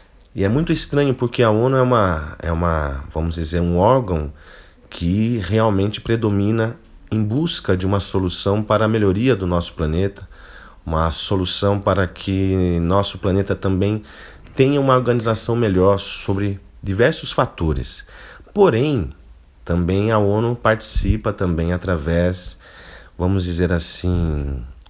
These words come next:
de conciliar junto aos grandes poderosos mundiais para determinadas coisas. Por exemplo, no, em alguns anos atrás, eu acho que em dois mil e dezessete, eu coloquei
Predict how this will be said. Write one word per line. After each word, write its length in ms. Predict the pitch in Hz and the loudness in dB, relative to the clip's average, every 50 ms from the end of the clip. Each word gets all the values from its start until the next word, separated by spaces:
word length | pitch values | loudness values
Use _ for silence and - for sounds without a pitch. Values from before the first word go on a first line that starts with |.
| - - | -20 -10
de 100 | - - | -8 -8
conciliar 720 | 123 - 151 151 147 - - 156 143 117 107 107 110 117 120 | -4 -2 -2 -2 0 -2 -2 -2 0 2 2 2 2 0 0
junto 260 | 98 101 110 113 107 110 | -2 -2 -2 -2 0 0
aos 240 | 113 113 104 95 | -2 -2 -4 -4
grandes 380 | 98 104 120 151 170 151 135 - | -4 -2 0 0 0 -2 -4 -4
poderosos 580 | - - 104 101 90 82 87 87 90 87 82 82 | -2 0 0 2 2 2 2 2 2 0 0 -2
mundiais 720 | 90 87 85 76 78 78 78 82 87 90 92 - - - - - - - - - | -2 0 0 0 0 0 0 2 0 0 -2 -2 -2 -4 -4 -6 -8 -18 -20 -10
para 160 | - 95 92 95 | -4 -2 0 0
determinadas 640 | 104 98 - 104 98 98 101 101 101 110 107 - - | 0 0 0 0 0 0 0 0 0 0 -2 -2 -4
coisas. 480 | - - 98 90 82 71 73 - - | -2 0 2 2 2 0 -2 -4 -4
Por 280 | - - - - 107 107 | -4 -4 -2 0 2 2
exemplo, 400 | 101 90 95 107 113 120 - 127 | 2 2 2 0 -2 -2 -2 -2
no, 260 | 123 123 123 117 104 - - - - - - - - - - - | 0 0 0 0 -2 -6 -12 -20 -20 -20 -20 -20 -20 -18 -10 -6
em 120 | 95 98 | -2 0
alguns 360 | 101 95 101 110 131 135 107 110 | 2 2 2 2 0 0 0 0
anos 200 | 104 101 90 98 | 0 0 0 0
atrás, 480 | 90 87 - 85 92 101 107 107 98 | -2 0 0 2 4 4 4 2 2
eu 60 | 104 | 0
acho 160 | 101 95 - - | 0 -2 -2 -2
que 80 | - | -2
em 80 | 101 95 | 0 0
dois 180 | 95 98 95 | 2 0 0
mil 120 | 95 113 127 | 0 0 0
e 40 | 120 | 0
dezessete, 520 | 101 98 87 85 - - 90 92 - 107 | 0 -2 -2 0 0 0 0 0 -2 -2
eu 40 | 98 | -4
coloquei 640 | - 110 110 107 101 - - 117 113 117 131 131 | -2 -2 -2 -2 -2 -2 -2 0 0 0 -2 -4